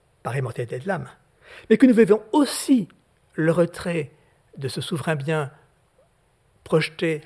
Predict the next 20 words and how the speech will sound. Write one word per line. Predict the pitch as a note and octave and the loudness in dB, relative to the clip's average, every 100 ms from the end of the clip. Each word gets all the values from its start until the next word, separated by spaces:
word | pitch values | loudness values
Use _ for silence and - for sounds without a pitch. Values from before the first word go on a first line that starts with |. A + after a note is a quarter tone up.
| - | -8
à | |
la | B2+ | -6
fin | - C#3+ | -4 -6
de | |
l'histoire | C3+ - - C#3 C3 - - _ _ _ D#3+ | -6 -8 -8 -8 -8 -12 -18 _ _ _ -6
dans | D3 | -4
la | C3+ | -2
communauté | - C3 C3 A2+ | -4 -6 -6 -10
humaine, | A2+ F3 A#3+ - _ _ _ _ _ - | -10 -10 -10 -14 _ _ _ _ _ -4
eh | |
bien, | D#3 | -2
notre | C3+ C3 | -2 -6
espérance | - C3+ C3 B2+ | -6 -6 -6 -8
aujourd'hui | A#2 A2+ B2 G3 - _ _ | -12 -12 -10 -10 -12 _ _
se | B2+ | -18
trouve, | - F3 E3 D#3+ _ - _ C3 C3 - _ | -10 -4 -4 -6 _ -20 _ -10 -10 -12 _
disons, | - B2 C3+ D#3 A2+ | -8 -2 2 2 2
euh, | G#2+ G#2+ - _ _ | -2 -8 -14 _ _
en | C3+ | -2
miettes. | C#3 C3+ - - | 0 0 -2 -14